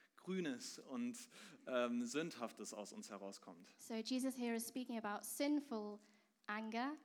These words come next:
Speaker 2: um, which is an image of rageful, destroying anger.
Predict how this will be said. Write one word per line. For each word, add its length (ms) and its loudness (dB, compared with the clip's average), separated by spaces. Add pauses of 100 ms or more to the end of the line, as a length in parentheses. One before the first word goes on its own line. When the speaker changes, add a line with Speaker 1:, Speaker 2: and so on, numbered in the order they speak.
(160)
Speaker 2:
um, 280 0 (140)
which 340 -2
is 360 -4
an 180 -6
image 420 -2
of 180 -6 (600)
rageful, 640 0 (100)
destroying 680 0
anger. 440 -6